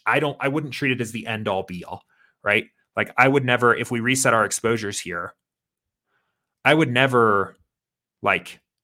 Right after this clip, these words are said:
do something you didn't wanna play. I would never play, if you're looking at eighty-three point three percent Will Smith and you're like, "Man, that's a lot of one batter. That feels like a little bit too much for me," but that's what Saber Score wants to do, so that's what I'm gonna do it.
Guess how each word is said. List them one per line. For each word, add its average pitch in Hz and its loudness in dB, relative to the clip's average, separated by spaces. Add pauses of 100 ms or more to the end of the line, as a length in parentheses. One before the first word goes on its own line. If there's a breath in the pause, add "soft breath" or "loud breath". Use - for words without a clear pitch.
(120)
do 143 -2
something 123 0
you 110 -6
didn't 131 -4
wanna 101 -2
play. 120 0
I 101 2
would 147 0
never 151 2
play, 123 0 (300 soft breath)
if 123 -4
you're 151 2
looking 165 -2
at - 0
eighty-three 131 -2
point 131 -6
three 127 -6
percent 120 -4
Will 107 -4
Smith 113 -4
and 98 -14
you're 95 -6
like, 90 -10
"Man, 113 -8
that's 110 -8
a 117 -2
lot 107 4
of 98 0
one 107 -4
batter. 107 4
That 104 -4
feels 113 -2
like 110 -4
a 101 0
little 104 -4
bit 104 -6
too 117 -10
much 104 -4
for 95 -12
me," 117 -6 (300 loud breath)
but 139 4
that's 120 -4
what 123 -4
Saber 120 -2
Score 117 -2
wants 107 -4
to 113 -8
do, 107 -6
so 104 -8
that's 101 -6
what 104 -6
I'm 101 -6
gonna 95 -10
do 101 -4
it. - -2